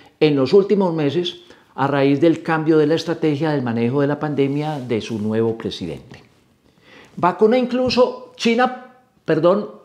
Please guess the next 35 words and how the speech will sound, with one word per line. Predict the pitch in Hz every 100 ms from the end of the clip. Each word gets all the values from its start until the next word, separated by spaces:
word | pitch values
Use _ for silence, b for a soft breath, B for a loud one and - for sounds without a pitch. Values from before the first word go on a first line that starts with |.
| _ 220
incluso | 247 - 208 190 226 -
se | - 185 185
da | 180 202 233
el | 233
lujo | 233 247 233 247
de | 214
vacunar | 180 175 185 180 196 202 175
lentamente, | 196 202 220 240 254 240 240 247 247 226 - 80 - - _ _ _ _
porque | 135 131 147 143 -
en | 139
un | 156
país | 160 214 208
de | 220
mil | 220 214
cuatrocientos | 220 190 143 147 147 196
millones | 160 143 180
de | 190
habitantes, | 170 - 147 147 185 B B B
al | 139 143
día | 147 170
de | 175
hoy | 190
solamente | 180 175 180 180 -
ha | 185
colocado, | 180 147 151 135 151 - 147
bueno, | 156 98 - - _
comillas, | 135 135 196 143 110 - -
solamente | - 165 180 180 175 - 170 -
ha | 143
colocado | 175 160 120 127 117 165 180 B B B
ciento | - 175 165 214
treinta | 208 190 160 151
y | 143
siete | 160 151 147
mil, | 147 180 202 -